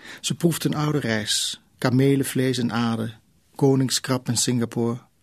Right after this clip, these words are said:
"Wanneer mogen wij weer met de boot?" vraagt de middelste. "Ach, liefje, dat is nu niet meer te betalen." De oudste zwaait met het spaarbankboekje.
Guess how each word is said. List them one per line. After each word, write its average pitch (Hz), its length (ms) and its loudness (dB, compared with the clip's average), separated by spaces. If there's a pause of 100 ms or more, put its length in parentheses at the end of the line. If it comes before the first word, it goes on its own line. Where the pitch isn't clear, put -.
(800)
"Wanneer 151 220 6
mogen 156 220 6
wij 160 160 8
weer 151 100 6
met 143 120 4
de 135 80 2
boot?" 131 360 2
vraagt - 220 -4
de 143 60 2
middelste. 135 480 2 (720)
"Ach, - 220 -2
liefje, 117 420 -2 (200)
dat 110 140 -4
is 120 100 0
nu 131 140 4
niet 127 160 0
meer 135 120 -4
te 117 100 -4
betalen." 110 540 -6 (920)
De - 100 -10
oudste 151 340 2
zwaait 139 340 2
met 127 80 -2
het - 100 -2
spaarbankboekje. 113 800 0